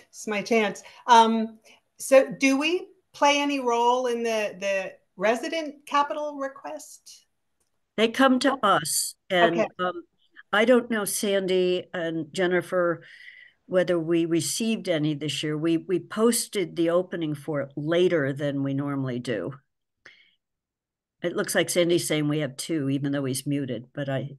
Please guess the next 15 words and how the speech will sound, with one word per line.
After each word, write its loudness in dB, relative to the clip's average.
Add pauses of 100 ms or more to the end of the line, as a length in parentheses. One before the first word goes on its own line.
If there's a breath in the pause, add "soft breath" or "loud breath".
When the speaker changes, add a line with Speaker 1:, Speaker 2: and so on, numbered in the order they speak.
Speaker 2:
could -12
read -2
his -8 (240)
fingers. -8 (640 loud breath)
But 2
yes, 6
they 2
do 0
come -4
to -4
us, -4 (140)
and -4
if -2
you -4
read 0